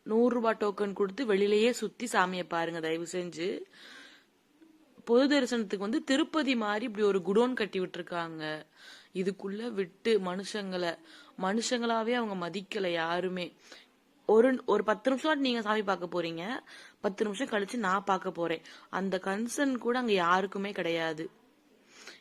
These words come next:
"இது முருகரே வந்துட்டார் நம்மளை பார்க்க" அப்படின்னு எல்லாரும் சொன்னாங்க. ஆனா அந்த மயில் அழகா இருந்துச்சு. இவ்வளவுதான் ஃப்ரெண்ட்ஸ், என்னால வீடியோ எடுக்க முடிஞ்சுச்சு. இதுல இருந்து ஒரு half an hour-ல நாங்க சாமி பார்த்துட்டோம். அவ்வளவு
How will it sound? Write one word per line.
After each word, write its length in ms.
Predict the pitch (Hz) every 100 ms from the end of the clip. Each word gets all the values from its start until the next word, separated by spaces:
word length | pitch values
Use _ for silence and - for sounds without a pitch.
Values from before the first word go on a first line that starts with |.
| -
"இது 100 | 202 202
முருகரே 340 | 214 226 226 226
வந்துட்டார் 460 | 196 190 208 190 180
நம்மளை 240 | 170 180 180
பார்க்க" 320 | 180 175 185 170
அப்படின்னு 240 | 170 175
எல்லாரும் 280 | 170 180 -
சொன்னாங்க. 440 | 170 170 175 170 160 185 - - - - - -
ஆனா 120 | 190 185
அந்த 120 | 170 165
மயில் 300 | 185 220 185
அழகா 220 | 170 170 160
இருந்துச்சு. 480 | 156 147 - 165 165 226 403 _ _ _ - - - -
இவ்வளவுதான் 400 | 196 202 220 247 -
ஃப்ரெண்ட்ஸ், 300 | 220 220 208
என்னால 260 | 190 185 196 190
வீடியோ 200 | 185 185
எடுக்க 180 | 175 180
முடிஞ்சுச்சு. 580 | 175 170 165 160 - 175 226 320 - - - 247
இதுல 240 | 262 277 262
இருந்து 180 | 277 339
ஒரு 80 | 294 214
half 160 | 226 247
an 80 | 220
hour-ல 220 | 214 254
நாங்க 140 | 220 190 185
சாமி 240 | 180 190 185
பார்த்துட்டோம். 560 | 165 170 180 151 180 277 - _ - - - _ _
அவ்வளவு 720 | - 185 185 208 240 262 302